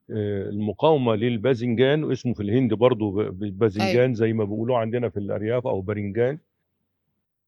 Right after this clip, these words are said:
Speaker 1: آه، أصاب الناس اللي كلوه بالأورام والسرطانات، وده موثق علميًا. في أسماك السلمون
Speaker 2: أيوة.
Speaker 1: حصل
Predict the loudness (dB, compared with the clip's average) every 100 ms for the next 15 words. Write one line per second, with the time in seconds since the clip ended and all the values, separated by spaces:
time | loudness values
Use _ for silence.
0 | -12 -4 -2 0 0 0 2 4 4 2
1 | 0 -2 -4 0 -2 0 -2 0 4 4
2 | 2 -4 _ -18 -12 -2 -2 0 0 0
3 | 0 -2 0 0 -2 -2 -6 -4 -6 -6
4 | -8 -10 _ _ _ _ _ -6 -4 -2
5 | -2 0 -2 2 4 4 2 -4 -10 _
6 | _ _ -8 -2 0 0 -4